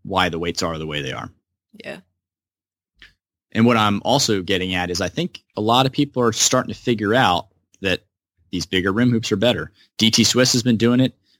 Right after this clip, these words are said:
Speaker 1: Uh, that darn Mach six that I rode had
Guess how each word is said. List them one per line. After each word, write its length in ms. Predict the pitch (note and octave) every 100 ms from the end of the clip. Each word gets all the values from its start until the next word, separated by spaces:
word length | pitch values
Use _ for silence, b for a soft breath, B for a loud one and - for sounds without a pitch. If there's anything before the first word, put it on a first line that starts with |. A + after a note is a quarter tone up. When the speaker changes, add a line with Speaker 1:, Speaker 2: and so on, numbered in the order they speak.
| -
Speaker 1:
Uh, 200 | G2 F#2+
that 200 | F2 C#3+
darn 260 | C3+ C3 F2
Mach 280 | G#2 A#2+
six 360 | - - F3 -
that 140 | F#2
I 80 | D#2+
rode 340 | D2 C#2 C#2+ - _ _ _ _
had 300 | - A2 G2+